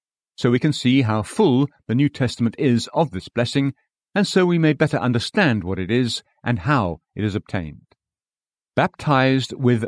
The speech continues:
the Holy Spirit. Scripture refers to it as being baptized with the Holy Spirit.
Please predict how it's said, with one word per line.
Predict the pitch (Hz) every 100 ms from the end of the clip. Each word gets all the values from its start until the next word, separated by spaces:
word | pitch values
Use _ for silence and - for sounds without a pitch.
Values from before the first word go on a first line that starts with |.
| -
the | 101
Holy | 117 117 117
Spirit. | - 98 76 - - _ _ _ _ _ _ _ _ _ _ _ -
Scripture | - 247 - 147
refers | 151 - 139 123
to | - 98
it | 104
as | 113 -
being | 143 143 104
baptized | 170 - - 107 107 104 107
with | 107
the |
Holy | 101 101 98
Spirit. | - 85 67 _ -